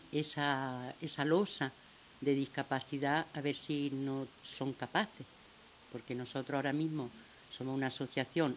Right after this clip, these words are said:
de personas con discapacidad y estamos llevando a cabo, pues, actividades, mm, socioculturales, actividades de sensibilización, quiero decir, estamos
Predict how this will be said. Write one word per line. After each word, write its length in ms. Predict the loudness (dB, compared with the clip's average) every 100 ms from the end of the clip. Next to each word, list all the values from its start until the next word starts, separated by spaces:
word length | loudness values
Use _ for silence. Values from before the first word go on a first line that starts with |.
| -2
de 220 | 2 4
personas 460 | 4 -2 -2 -2
con 160 | 0 0
discapacidad 760 | 0 -2 0 -2 0 2 2 0 -10 -18 -4
y 80 | 0
estamos 320 | 2 4 2
llevando 320 | 4 4 4 4
a 80 |
cabo, 380 | 6 6 6 0 -4 -14 -18 -16 -2
pues, 220 | 2 2
actividades, 920 | 0 -2 0 6 8 8 8 6 4 0
mm, 320 | -4 -2 -2
socioculturales, 1200 | -2 -4 -4 -4 -4 -4 -4 4 6 8 8 8 6
actividades 760 | 2 -4 0 2 2 2 0 -2 -10 -16 -12
de 220 | 2 4 4
sensibilización, 1200 | 2 2 4 2 4 0 2 6 8 10 8 4
quiero 240 | 4 4
decir, 260 | 2 2 0
estamos 480 | 4 2 4 4